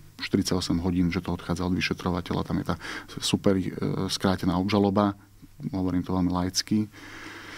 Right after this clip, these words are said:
A do, v podstate do deväťdesiatich šiestich hodín človek pozná od spáchania skutku aj svoj trest. Tam sú tie lehoty nastavené maximálne na nejak, na deväťdesiatšesť hodín, takže keď chce, a, v podstate človek, a, sa stratí na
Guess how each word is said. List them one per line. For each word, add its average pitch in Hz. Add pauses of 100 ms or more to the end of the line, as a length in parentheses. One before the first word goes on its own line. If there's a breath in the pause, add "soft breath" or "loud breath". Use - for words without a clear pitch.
(580 loud breath)
A 90
do, 98
v -
podstate 110
do 98
deväťdesiatich 101
šiestich 95
hodín 90
človek 87
pozná 85
od -
spáchania -
skutku -
aj -
svoj 71
trest. -
Tam 82
sú -
tie 76
lehoty 85
nastavené 80
maximálne 78
na 73
nejak, 73 (180)
na 80
deväťdesiatšesť 78
hodín, 76
takže - (1040 loud breath)
keď 110 (100)
chce, - (280)
a, 90
v -
podstate 98
človek, 101
a, 85
sa -
stratí 92
na 82